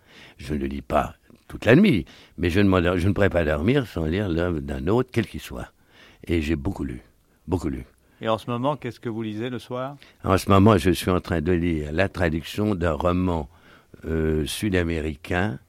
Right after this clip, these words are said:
Speaker 1: qui est assez curieux, que j'aurais préféré lire, d'un auteur qui s'appelle Joachim Edwards, et qui est un Chilien d'ailleurs, euh,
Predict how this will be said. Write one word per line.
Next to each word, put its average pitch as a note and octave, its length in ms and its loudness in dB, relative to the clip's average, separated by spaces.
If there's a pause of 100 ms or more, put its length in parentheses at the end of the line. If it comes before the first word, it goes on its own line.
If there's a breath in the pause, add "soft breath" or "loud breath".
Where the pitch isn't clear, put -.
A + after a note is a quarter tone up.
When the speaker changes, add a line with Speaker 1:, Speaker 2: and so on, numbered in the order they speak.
(140)
Speaker 1:
qui F2+ 120 -6
est - 100 -6
assez F2 300 -2
curieux, F2 420 2
que - 80 -8
j'aurais F2 160 0
préféré E2 360 -4
lire, A2 260 -2 (680 soft breath)
d'un D2 600 -2
auteur D2+ 280 0
qui A2 60 -2
s'appelle D2+ 200 -6
Joachim G#2 440 -2
Edwards, C#2+ 640 -12 (500 soft breath)
et E2 140 -4
qui - 160 -10
est - 140 -8
un B1+ 260 -8
Chilien D2+ 640 -6
d'ailleurs, D2+ 600 -2
euh, C#2 120 -6